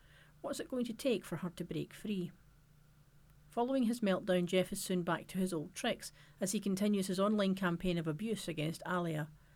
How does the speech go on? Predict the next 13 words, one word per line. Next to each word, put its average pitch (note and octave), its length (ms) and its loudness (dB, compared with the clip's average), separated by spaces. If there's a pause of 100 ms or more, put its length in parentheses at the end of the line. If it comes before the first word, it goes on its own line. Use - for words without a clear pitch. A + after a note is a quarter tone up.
(680)
But F#3 160 4
when A3+ 140 8
she G#3+ 140 0
cor-, G3 260 -2
incorrectly G3+ 600 2
assumes E3 380 0
that - 120 -4
shamed G3 420 2
ex-boss F3 600 -2
Ray G3+ 360 2
is D#3 140 -4
behind D3+ 360 0
it, - 160 -4